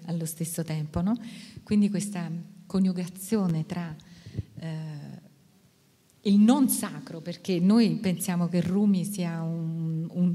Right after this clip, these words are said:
appunto un sufi, invece non siamo sufi, e, eh, San Francesco. Ci parli un attimo di questa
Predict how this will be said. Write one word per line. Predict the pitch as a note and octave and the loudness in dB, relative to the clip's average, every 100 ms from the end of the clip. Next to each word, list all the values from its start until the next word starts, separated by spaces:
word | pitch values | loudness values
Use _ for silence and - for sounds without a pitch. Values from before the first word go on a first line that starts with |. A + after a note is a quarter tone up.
| F3 | 0
appunto | D#3+ F3 D#3 E3+ | -2 0 2 0
un | D#3+ | -2
sufi, | - E3 - G3 - | -2 -2 0 -2 0
invece | E3+ D3+ D#3 - | 0 -2 -4 0
non | F3+ F3+ F3+ D#3+ | 4 6 6 2
siamo | - E3 D#3 | -2 -2 0
sufi, | D#3+ - C#3+ - A#3 - - - - - _ | -2 -2 -6 -6 -10 -12 -18 -20 -20 -20 _
e, | - G#3+ A3 | 6 6 6
eh, | G#3 E3+ E3 | 0 -2 -4
San | - F3 | -4 -4
Francesco. | D#3+ D#3+ D#3 D#3 - | -2 -2 0 -2 0
Ci | F3+ - | -2 -2
parli | D4+ D#4 G3 | -4 0 0
un | F3+ | -2
attimo | F#3 - F3+ | -6 -2 0
di | F3 | 0
questa | E3+ E3+ - E3+ E3 E3 | -4 -8 -8 -8 -8 -8